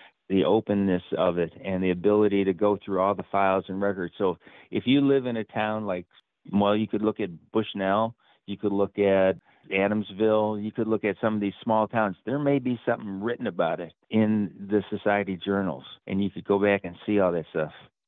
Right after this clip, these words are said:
Go look at the Christmas post office in Christmas, Florida. There are big articles written about that. There's a lot of stuff written. It's a very active society. It's a very, very active society. If one of your readers or one of your listeners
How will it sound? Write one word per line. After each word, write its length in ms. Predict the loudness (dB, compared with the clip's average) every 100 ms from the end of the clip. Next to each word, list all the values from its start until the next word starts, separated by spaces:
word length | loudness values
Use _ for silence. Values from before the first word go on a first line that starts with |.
| _ _ _ _ _
Go 120 | -2 0
look 200 | 0 -2
at 100 | -6
the 80 |
Christmas 440 | -4 -2 -2 -4 -4
post 260 | -2 -2 -2
office 300 | -4 -4 -8
in 140 | -8 -8
Christmas, 440 | -6 -6 -4 -8 -4
Florida. 420 | -2 0 -2 -4 -14 _ _ _ _
There 100 | -2
are 20 | -2
big 280 | -2 0
articles 440 | 2 2 0 -4 -4
written 220 | -4 -4
about 260 | -2 -2 0
that. 320 | -2 -4 -10 _ _ _ _ _ -2
There's 120 | 0
a 20 |
lot 180 | 0 -2
of 60 | -2
stuff 180 | -2 -2
written. 220 | -2 -4 -4
It's 120 | -4
a 20 |
very 280 | 2 4 4
active 260 | 2 -4 -8
society. 580 | -8 -2 0 0 -2 -10
It's 120 | -12
a 60 | -10
very, 480 | 0 2 4 4 2
very 440 | 4 4 4 4
active 280 | 2 -2 -8
society. 600 | -8 -4 -2 0 -2 -8 -16 _ _ _ _ _ _ _
If 300 | 2 4 2 -2 0
one 200 | 2 2
of 120 | 2
your 180 | 2 2
readers 480 | 2 4 4 2 -2 -14 -10
or 80 | -4
one 200 | 0 2
of 100 | 2
your 160 | 2 2
listeners 520 | 0 -2 -4 -4